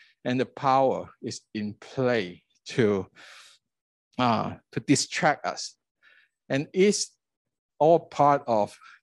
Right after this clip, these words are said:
the, um, the anti, uh, Jesus, resurrection, birth,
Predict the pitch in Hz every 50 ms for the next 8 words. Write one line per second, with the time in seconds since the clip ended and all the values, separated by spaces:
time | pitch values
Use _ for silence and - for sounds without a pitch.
0 | _ - 120 107 104 104 95 - _ _ _ - - _ _ _ _ _ - -
1 | 107 107 95 92 101 - - _ _ _ _ _ _ _ _ _ _ _ _ _
2 | _ _ _ _ _ _ _ _ _ - 120 - _ - 127 131 135 135 131 -
3 | - - - 135 139 135 131 127 127 _ _ _ _ _ _ _ _ - - 98
4 | 98 95 87 90 - - - _ _ _ _ _ _ _ _ _ _ _ - -
5 | 135 135 139 135 123 - - 143 127 127 127 123 - - - - 123 123 113 117
6 | - - 117 113 113 117 120 - - - - - 131 123 117 113 110 _ - 127
7 | 120 120 117 113 - - -